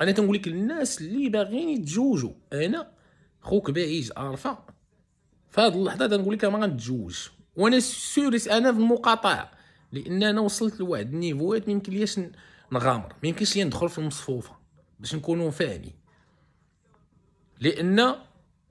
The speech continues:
نتوما عارفين اش كاين، عارفين السيكولوجيا، عارفين القوانين. اللي بيتزوج خص ياخد بهاد المعايير. صافي، ما يمكنلكش تلقى وحده مثاليه مجموع فيها كلشي،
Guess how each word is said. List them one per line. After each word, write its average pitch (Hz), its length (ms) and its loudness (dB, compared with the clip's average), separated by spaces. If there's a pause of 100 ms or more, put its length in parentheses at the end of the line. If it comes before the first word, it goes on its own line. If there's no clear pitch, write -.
(120)
نتوما 175 280 0
عارفين 240 680 -2 (340)
اش 151 220 -4
كاين، 240 260 -6
عارفين 170 320 -4
السيكولوجيا، 156 720 -6
عارفين 180 280 -6
القوانين. 113 600 -10 (540)
اللي 240 180 6
بيتزوج 254 720 2
خص - 340 -10
ياخد 320 440 -2 (960)
بهاد 240 200 6
المعايير. 175 640 2 (1600)
صافي، 190 280 4
ما 196 100 6
يمكنلكش 226 380 2
تلقى 208 240 2
وحده 160 260 0
مثاليه 175 460 0
مجموع 131 320 -2
فيها 131 200 0
كلشي، 120 440 -4